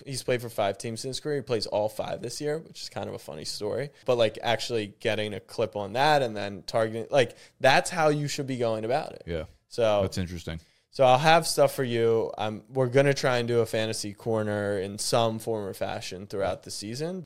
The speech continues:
Speaker 1: Yeah, I do agree that, like, it's not necessarily a perfect fit.
Speaker 2: Yeah, I'm sure there will be times. And,
Speaker 1: Yeah.
Speaker 2: and you don't wanna overplug it too, you know what I mean? Like, a few things here and there just to
Speaker 1: Yeah.
Speaker 2: make sure that we're, like, hitting and, and being correct about it goes a long way.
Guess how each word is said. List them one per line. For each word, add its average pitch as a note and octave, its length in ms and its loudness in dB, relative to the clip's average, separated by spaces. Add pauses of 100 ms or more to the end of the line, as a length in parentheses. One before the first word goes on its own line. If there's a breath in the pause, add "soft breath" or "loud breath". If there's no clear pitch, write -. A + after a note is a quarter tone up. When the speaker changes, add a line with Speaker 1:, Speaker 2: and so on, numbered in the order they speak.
(120)
Speaker 1:
Yeah, G#2 240 0
I A#2 120 2
do C3+ 200 6
agree G2+ 300 2
that, F#2 200 -2
like, F#2+ 220 -4
it's A#2 200 -10
not G#2 240 -4
necessarily - 500 -10
a - 40 -10
perfect - 380 -16
fit. - 280 -20 (160)
Speaker 2:
Yeah, A#2+ 140 2 (120)
I'm B2 120 0
sure A#2 180 4
there A#2 160 6
will A#2 180 8
be E2+ 240 -2 (140)
times. F#2+ 460 -6
And, B2+ 120 6
Speaker 1:
Yeah. B2 140 2
Speaker 2:
and D3 100 6
you D#3+ 60 4
don't E3+ 140 6
wanna E3 160 4
overplug C#3 360 4
it G#2+ 120 -2
too, E2+ 180 -2
you E2+ 80 -4
know F2+ 80 -2
what F#2 80 -2
I F2+ 60 -2
mean? F#2+ 160 -2
Like, D#2 280 -6 (300)
a G#2+ 80 0
few A2+ 220 0
things G#2+ 240 0
here G#2+ 140 6
and F#2+ 120 0
there G#2 300 2 (100)
just - 280 -6
to G2 80 0
Speaker 1:
Yeah. F2+ 80 -2
Speaker 2:
make F2+ 140 -2
sure F#2+ 140 -4
that F2+ 160 -2
we're, E2+ 80 -6
like, D#2+ 160 -6
hitting G2+ 340 0
and, F2+ 140 -4
and F2 300 -10
being F#2+ 180 -2
correct - 380 0
about A#2+ 240 2
it C3+ 80 2
goes F#2+ 180 0
a F2 60 -4
long E2 200 -4
way. D2 200 -12